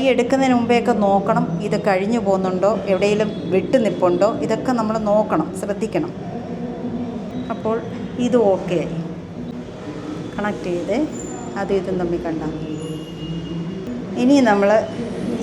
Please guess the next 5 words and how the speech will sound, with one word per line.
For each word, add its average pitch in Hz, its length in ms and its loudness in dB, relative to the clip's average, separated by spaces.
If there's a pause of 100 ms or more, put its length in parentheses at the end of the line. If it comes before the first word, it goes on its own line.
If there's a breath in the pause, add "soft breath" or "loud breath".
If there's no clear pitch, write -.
ഇവിടുമായിട്ട് 247 520 6
ഒത്തുപിടിക്കണം, 170 640 4 (1000)
ഇത് 262 120 6 (160)
ഇതുമായിട്ട് 240 440 6
ഒത്തുപിടിക്കണം. 190 760 2